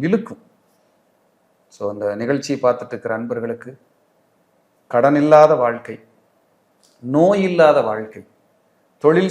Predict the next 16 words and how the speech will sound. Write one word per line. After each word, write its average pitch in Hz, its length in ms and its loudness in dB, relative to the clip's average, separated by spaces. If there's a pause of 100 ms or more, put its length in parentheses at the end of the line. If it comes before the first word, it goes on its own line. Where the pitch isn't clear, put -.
சிரமங்கள் 135 400 0
எல்லாம் 123 380 -2
தீர்ந்து, 147 400 -10 (800)
உறவுகளில் 170 560 4
இருக்கிற 127 340 -4
பகைகள், 127 540 -4
எதிரிகள், 131 560 -4
எதிர்ப்புகள் 127 600 -8 (460)
எல்லாம் 147 440 0
விலகி, 143 380 -4 (540)
இடம், 160 460 2 (120)
நிலம் 156 320 0
சார்ந்த 131 400 -2
பிரச்சனைகள் 135 460 -6
எல்லாம் 131 340 -4
தீர்ந்து, 151 400 -10